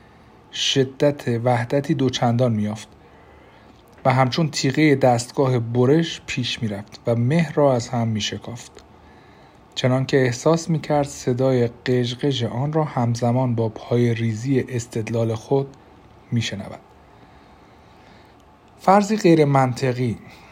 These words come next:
تردیدی در این نبود و دور از حقیقت. بله، غیر منطقی و دور از حقیقت. درست مانند برخی فیلم‌های پلیسی که تعلیق حاکم بر آنها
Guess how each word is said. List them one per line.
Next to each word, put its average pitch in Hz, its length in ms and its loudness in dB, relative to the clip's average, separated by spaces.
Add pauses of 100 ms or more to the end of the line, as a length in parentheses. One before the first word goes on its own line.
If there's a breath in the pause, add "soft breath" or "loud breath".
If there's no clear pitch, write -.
(480 loud breath)
تردیدی 170 540 0
در 156 180 4
این 135 200 0
نبود 104 320 -2
و 120 100 0
دور 156 380 -2
از 120 200 0
حقیقت. 101 720 -8 (540 loud breath)
بله، 123 280 2 (720 loud breath)
غیر 131 300 2
منطقی 127 720 0
و 151 280 4
دور 123 280 -2
از 107 200 -2
حقیقت. 101 640 -8 (960 soft breath)
درست 151 400 2
مانند 143 540 0
برخی 151 360 4
فیلم‌های 156 480 -2
پلیسی 131 680 0
که 156 420 0
تعلیق 135 680 0
حاکم 120 520 -2
بر 120 160 4
آنها 123 440 -2